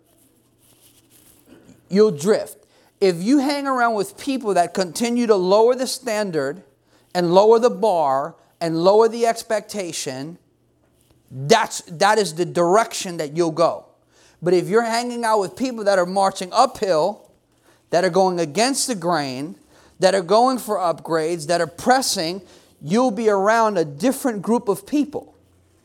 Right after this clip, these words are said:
See, so the people you surround yourself with will determine the trajectory of your spiritual journey. That's very, very important.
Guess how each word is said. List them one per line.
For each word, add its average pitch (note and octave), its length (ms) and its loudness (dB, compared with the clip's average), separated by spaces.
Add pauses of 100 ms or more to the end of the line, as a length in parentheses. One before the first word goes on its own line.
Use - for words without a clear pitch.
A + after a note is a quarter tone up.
(800)
See, - 460 -2 (300)
so G#3 300 2
the E3 220 -4
people G3+ 880 -2 (200)
you G#3+ 160 -2
surround A3 640 0
yourself E3+ 500 0
with D#3+ 340 -2 (220)
will A#3 500 2
determine G#3 920 -2 (240)
the F3 160 0
trajectory F#3+ 1080 -2 (280)
of A3+ 200 6
your A#3+ 140 -2
spiritual A3+ 640 0
journey. E3+ 480 -2 (760)
That's A3 200 0
very, B3+ 340 4
very A#3+ 220 -4
important. F3+ 460 -6